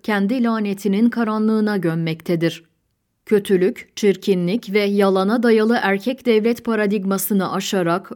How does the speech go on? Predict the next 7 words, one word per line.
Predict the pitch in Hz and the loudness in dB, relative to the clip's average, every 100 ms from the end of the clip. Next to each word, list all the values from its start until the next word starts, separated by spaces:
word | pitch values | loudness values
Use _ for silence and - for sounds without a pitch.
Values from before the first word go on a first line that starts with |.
| - | 0
özgür | 202 196 208 | 2 2 0
toplum | 240 233 226 247 240 | -2 -2 -4 -2 -2
paradigmasına | 226 214 220 214 208 214 - 220 214 | -2 -2 0 0 -2 -2 -2 0 0
yol | 185 175 | 2 2
aldırmaktadır. | 165 170 170 170 170 165 - 170 165 - _ _ _ _ _ | 2 -2 -2 -2 -2 -6 -4 -2 -2 -6 _ _ _ _ _
Direnen | 202 226 240 233 233 | 0 2 4 4 2
insanlık, | 190 185 - 170 175 226 - | 0 -2 -2 -2 -2 -4 -8